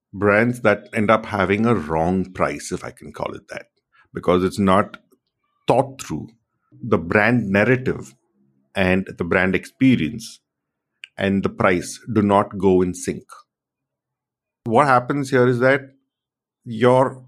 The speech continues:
price is a part of the brand experience. And you cannot let that, like you said, be dictated by other functions or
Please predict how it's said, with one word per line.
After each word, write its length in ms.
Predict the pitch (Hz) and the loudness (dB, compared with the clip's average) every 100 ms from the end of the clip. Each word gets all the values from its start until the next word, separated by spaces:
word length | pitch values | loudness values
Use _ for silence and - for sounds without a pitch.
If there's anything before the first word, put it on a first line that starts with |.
| _ | _
price 380 | 95 104 151 147 - | 0 0 0 -4 -4
is 100 | 113 | -4
a 60 | |
part 400 | - - 87 95 | -4 0 2 2
of 100 | 95 | 0
the 60 | 82 | -6
brand 320 | 80 78 78 | -4 -2 -4
experience. 760 | 76 - 80 73 50 - - _ _ _ _ _ _ _ _ _ _ _ _ _ _ - | -10 -14 -14 -12 -14 -20 -20 _ _ _ _ _ _ _ _ _ _ _ _ _ _ -6
And 400 | 101 92 95 98 | -2 0 -2 -2
you 100 | 113 | -4
cannot 420 | 113 110 123 131 | 0 2 2 0
let 360 | 98 98 - 107 | 0 0 0 0
that, 280 | 104 127 - _ | 0 -2 -12 _
like 200 | 98 92 | -4 -4
you 60 | 98 | -4
said, 460 | - 120 85 - _ _ 98 | 2 2 2 -4 _ _ -2
be 140 | 107 | -2
dictated 800 | 90 95 - - 98 95 143 143 - | -2 -6 -6 0 0 2 0 0 -6
by 400 | 95 90 95 104 - - | -4 2 2 2 -2 -2
other 220 | 92 87 | 0 -2
functions 840 | - 107 127 127 135 123 117 - - | -2 0 0 0 0 0 0 -6 -6
or 300 | 87 90 | -2 -2